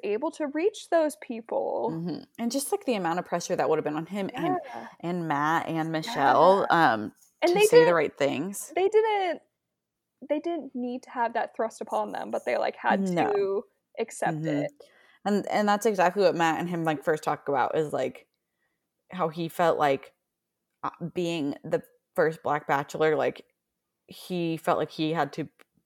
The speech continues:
Speaker 2: he was speaking on or representing all Black
Speaker 1: Mm-hmm.
Speaker 2: men, and, like, he said something along the lines of, like, he may be some homes, like, he, like,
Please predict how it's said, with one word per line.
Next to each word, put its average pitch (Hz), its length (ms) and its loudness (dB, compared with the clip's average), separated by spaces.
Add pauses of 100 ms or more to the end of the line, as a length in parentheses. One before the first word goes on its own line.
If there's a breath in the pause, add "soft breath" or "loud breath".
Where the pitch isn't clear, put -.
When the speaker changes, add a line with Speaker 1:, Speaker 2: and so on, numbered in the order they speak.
(160)
Speaker 2:
he 175 260 -4
was 151 160 -4
speaking 165 460 -6
on 147 300 -4
or 160 100 0
representing 151 480 2
all 151 160 0
Black 147 200 0
Speaker 1:
Mm-hmm. - 80 -6
Speaker 2:
men, 147 160 -2
and, 147 140 -2
like, 143 180 -4
he 170 80 -8
said 156 320 -4
something 196 300 -8
along 175 200 -4
the 151 60 -2
lines 156 160 -6
of, 156 100 -6
like, 127 240 -6 (920)
he 175 260 -8
may 180 160 -2
be 160 240 -2
some 156 380 0
homes, 156 500 -2
like, 143 160 2
he, 165 240 -8 (100)
like, - 200 -4